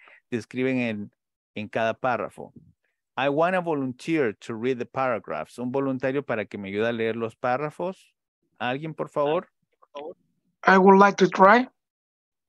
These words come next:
Speaker 2: to read.
Speaker 1: Okay, okay, Felix, I will read number one, and then Rafael number two. Begin, Felix.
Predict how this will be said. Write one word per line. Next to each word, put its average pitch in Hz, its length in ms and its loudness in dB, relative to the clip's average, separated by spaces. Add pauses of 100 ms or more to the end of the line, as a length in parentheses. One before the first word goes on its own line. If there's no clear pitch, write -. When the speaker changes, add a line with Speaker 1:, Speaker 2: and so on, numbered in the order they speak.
(180)
Speaker 2:
to 185 100 -4
read. 214 240 6
Speaker 1:
Okay, - 720 -14 (320)
okay, 131 320 -2
Felix, 156 680 -2
I 143 120 0
will 143 220 2
read 151 280 -4
number 139 380 -2
one, 160 420 -2
and 117 220 -6
then 127 180 -2
Rafael 147 720 0
number 117 320 -6 (140)
two. 104 240 -4 (680)
Begin, 143 380 -2
Felix. 113 600 -6